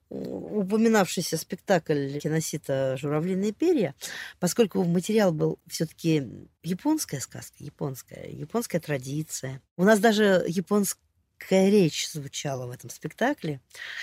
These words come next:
И получилось это случайно, но поскольку японская сказка, там у нас был такой момент, где персонажи очень сильно... Ну, всю же сказку мы на русском, естественно, разговаривали,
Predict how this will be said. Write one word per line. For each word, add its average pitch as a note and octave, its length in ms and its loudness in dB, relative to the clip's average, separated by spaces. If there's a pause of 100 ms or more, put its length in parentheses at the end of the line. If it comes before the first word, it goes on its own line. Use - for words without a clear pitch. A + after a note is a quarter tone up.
(160)
И F#3+ 140 2
получилось A3 460 2
это D#3 120 -8
случайно, G3+ 520 0
но D#3+ 60 0
поскольку E3 400 -4
японская D#3+ 420 -2
сказка, - 380 -6
там D#3 200 0
у - 20 0
нас D#3 160 0
был D#3 140 -4
такой D#3+ 240 -2
момент, A3 260 2
где E3 320 0
персонажи E3 640 0
очень D#3+ 200 -4
сильно... D#3 360 -2 (140)
Ну, F#3+ 220 6
всю - 260 2
же F3 100 4
сказку E3+ 340 0
мы D#3 160 2
на D#3 140 2
русском, D3 560 0
естественно, D3 500 -6
разговаривали, C3+ 520 -4